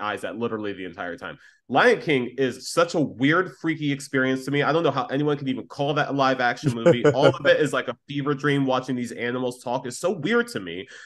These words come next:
Speaker 1: Um, these human stories, I feel, work better when, you know, um, and so, yeah, I, I, there, there is a lot of really good things that came from this movie. I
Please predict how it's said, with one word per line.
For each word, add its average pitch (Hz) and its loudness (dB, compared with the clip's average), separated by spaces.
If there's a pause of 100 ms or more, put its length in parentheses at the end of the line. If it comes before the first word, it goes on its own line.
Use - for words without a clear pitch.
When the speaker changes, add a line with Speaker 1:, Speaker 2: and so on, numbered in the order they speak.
(160)
Speaker 1:
Um, 127 2 (340)
these 156 -6
human 254 2
stories, 139 0
I 127 0
feel, 131 -2
work 117 -8
better - -8 (160)
when, 120 -4 (140)
you 143 2
know, 107 -2
um, 110 -4 (720)
and 175 2
so, 220 2
yeah, 208 2
I, 202 2
I, 226 -2 (180)
there, 359 2
there 349 4
is 320 -2
a 302 0
lot 285 0
of 262 0
really 202 -2 (1160)
good 180 0
things 175 -2
that 156 2
came 147 2
from 151 -4
this 143 -2
movie. 143 -2
I 349 2